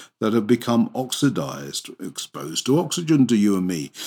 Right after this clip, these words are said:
And these are the ones that cause the buildup of plaque in the arteries. And of course, that causes the artery walls to narrow.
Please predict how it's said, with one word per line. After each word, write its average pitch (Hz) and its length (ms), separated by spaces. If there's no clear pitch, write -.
And 117 180
these 127 260
are 117 60
the 113 140
ones 95 320
that 147 180
cause 104 300
the 110 80
buildup 135 500
of 117 200
plaque 85 360
in 107 140
the 101 120
arteries. 95 540
And 113 100
of 120 80
course, 117 220
that 98 200
causes 104 380
the 82 120
artery 85 360
walls 71 480
to 107 280
narrow. 147 600